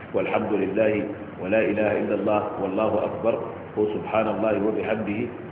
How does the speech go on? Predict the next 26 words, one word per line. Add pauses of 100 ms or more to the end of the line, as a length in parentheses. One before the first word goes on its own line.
(120)
ko
la
ilaha (120)
illallah، (1300)
لا
إله (120)
إلا
الله
وحده (200)
لا (100)
شريك
له، (200)
له
الملك
وله (100)
الحمد
وهو (140)
على (140)
كل
شيء
قدير، (120)
ونحو (180)
ذلك،
da
ire-iren
wannan.